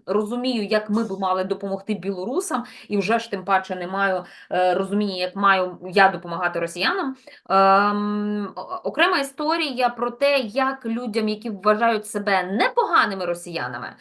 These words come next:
комунікувати з нами, українцями, які не вважають їх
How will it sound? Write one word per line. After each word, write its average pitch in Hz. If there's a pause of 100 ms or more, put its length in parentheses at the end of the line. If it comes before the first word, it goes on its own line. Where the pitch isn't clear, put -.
(300)
комунікувати 262
з 202
нами, 220
українцями, 220
які 233
не 240
вважають 233
їх 233